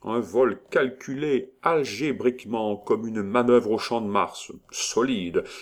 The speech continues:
et muni d'articulations de rechange comme un plan de bataille. Un vol combiné, machiné,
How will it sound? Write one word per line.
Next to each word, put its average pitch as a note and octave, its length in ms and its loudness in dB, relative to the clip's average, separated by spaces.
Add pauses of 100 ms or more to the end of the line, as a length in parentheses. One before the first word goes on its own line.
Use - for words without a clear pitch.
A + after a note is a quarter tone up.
(140)
et G#2 240 2
muni G2 400 -2
d'articulations G2 840 0
de F#2 60 0
rechange F#2+ 640 0
comme G2 200 0
un F#2+ 80 0
plan G#2+ 320 2
de G2+ 60 -6
bataille. F2 500 0 (440)
Un E3 260 2
vol C3+ 440 4
combiné, B2 720 -2
machiné, A2 840 -2